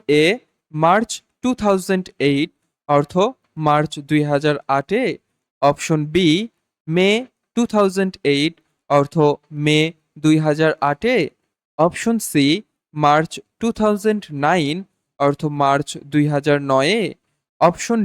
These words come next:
ডি, মে টু থাউজেন্ড নাইন অর্থ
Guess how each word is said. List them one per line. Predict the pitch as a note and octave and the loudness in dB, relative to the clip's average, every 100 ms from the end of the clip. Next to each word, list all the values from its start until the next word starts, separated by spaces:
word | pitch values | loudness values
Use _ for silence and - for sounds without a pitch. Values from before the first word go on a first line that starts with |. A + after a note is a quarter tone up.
| D#3 | 2
ডি, | C#3 D3+ G#3+ _ _ - | 2 0 -4 _ _ -6
মে | E3 F#3+ D#3+ G#3+ - - | 0 2 2 -2 -10 -4
টু | B3 G#3+ | -4 0
থাউজেন্ড | F3 D3+ D#3 D#3+ D3 D3+ | 0 2 -2 -2 -4 0
নাইন | F#3 D3 F#2 - _ _ _ C#3+ | 2 0 -4 -14 _ _ _ 0
অর্থ | C#3+ | 0